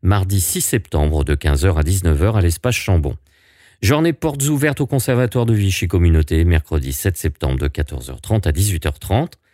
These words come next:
Cirque, ouverture de la saison deux mille vingt-deux deux mille vingt-trois du théâtre, les établissements Félix Tampon.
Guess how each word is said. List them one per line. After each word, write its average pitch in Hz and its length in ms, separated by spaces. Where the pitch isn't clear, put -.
Cirque, - 580
ouverture 156 420
de 147 80
la 131 140
saison 123 400
deux 139 180
mille 151 240
vingt-deux 127 420
deux 117 100
mille 107 180
vingt-trois 90 320
du 78 140
théâtre, 76 520
les 78 160
établissements - 540
Félix 160 400
Tampon. 147 400